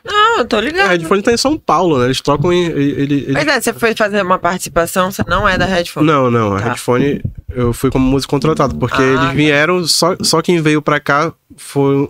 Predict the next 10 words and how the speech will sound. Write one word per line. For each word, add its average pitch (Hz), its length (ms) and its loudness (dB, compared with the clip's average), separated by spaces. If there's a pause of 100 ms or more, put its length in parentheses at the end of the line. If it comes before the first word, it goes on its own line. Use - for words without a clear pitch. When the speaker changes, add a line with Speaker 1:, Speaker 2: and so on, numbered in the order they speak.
(100)
Speaker 2:
foram 131 580 0
o 117 220 -2
Thiago 131 460 0
e 139 60 2
o - 20 -2
Denis, 123 380 0
que - 100 -14
são 110 380 -4
os 113 120 -6
irmãos, 117 480 0